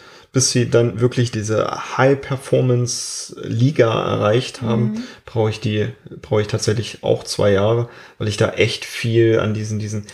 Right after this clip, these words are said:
Speaker 1: kleinen Spielereien von außen
Speaker 2: Mhm.
Speaker 1: machen darf. Also ich spiele auch ganz gerne mit meinen Teams, was von außen natürlich aussieht, mit, pff, was machen die da? Die,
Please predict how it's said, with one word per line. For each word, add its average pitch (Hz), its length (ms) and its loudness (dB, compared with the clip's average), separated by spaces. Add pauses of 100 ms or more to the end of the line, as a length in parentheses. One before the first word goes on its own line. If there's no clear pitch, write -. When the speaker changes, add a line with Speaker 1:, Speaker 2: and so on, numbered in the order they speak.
(220)
Speaker 1:
kleinen 135 400 2 (300)
Spielereien 117 840 2
von 208 240 -4
außen 170 520 2
Speaker 2:
Mhm. 156 60 -2
Speaker 1:
machen 156 260 0
darf. 156 320 -4
Also 113 200 -2 (240)
ich 123 140 -2
spiele 160 360 2
auch 160 180 0
ganz 156 220 -2
gerne 151 240 0
mit 151 160 -2
meinen 143 320 -2
Teams, 156 440 -4
was 117 120 -8
von - 140 -6
außen 117 300 2
natürlich 113 280 0
aussieht, 107 300 0
mit, 104 260 -6
pff, - 300 -12 (200)
was 107 140 -6
machen 123 220 0
die 127 100 4
da? 127 200 6
Die, 123 160 -8